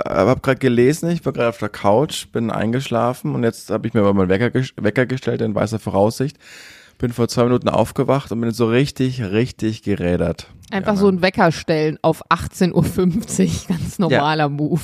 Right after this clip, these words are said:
Speaker 2: <laughs>
Speaker 1: Achtzehn Uhr fünfzig. Und dann bin ich jetzt rauf und, äh, hab mir mein, oder, ähm,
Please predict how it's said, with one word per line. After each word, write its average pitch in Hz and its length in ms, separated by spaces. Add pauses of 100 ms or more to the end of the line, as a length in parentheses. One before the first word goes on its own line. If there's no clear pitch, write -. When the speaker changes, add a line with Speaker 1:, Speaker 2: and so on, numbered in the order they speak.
(120)
Speaker 2:
<laughs> 277 160
Speaker 1:
Achtzehn 127 300
Uhr 139 340
fünfzig. 107 520 (520)
Und 123 100
dann 120 80
bin 120 100
ich 120 100
jetzt 110 260
rauf 110 380
und, 139 300
äh, 120 60 (100)
hab 110 140
mir 107 120
mein, 95 260
oder, - 360
ähm, - 280